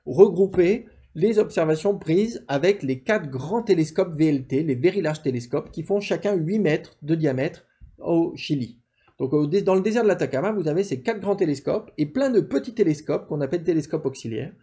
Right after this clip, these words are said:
Et la lumière de tous ces télescopes va être combinée. Et en les combinant, on arrive à avoir des détails très très fins sur la position des objets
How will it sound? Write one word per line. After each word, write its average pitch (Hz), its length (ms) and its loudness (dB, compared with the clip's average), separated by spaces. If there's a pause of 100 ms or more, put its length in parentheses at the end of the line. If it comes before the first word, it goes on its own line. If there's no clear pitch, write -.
(280)
Et 156 60 6
la 180 100 8
lumière 214 320 2
de 170 60 4
tous 262 220 -4
ces 220 140 -4
télescopes 175 580 2
va 147 80 2
être 143 160 -4
combinée. 175 560 -4 (240)
Et 160 80 4
en 180 60 4
les 214 120 4
combinant, 214 560 -2
on 165 100 0
arrive 202 300 0
à 165 60 4
avoir 190 280 2
des 151 120 0
détails 196 440 0
très 254 380 -4
très 185 220 -4
fins 165 320 -6 (160)
sur 190 180 0
la 156 80 4
position 196 720 -4 (280)
des 190 220 2
objets 139 460 0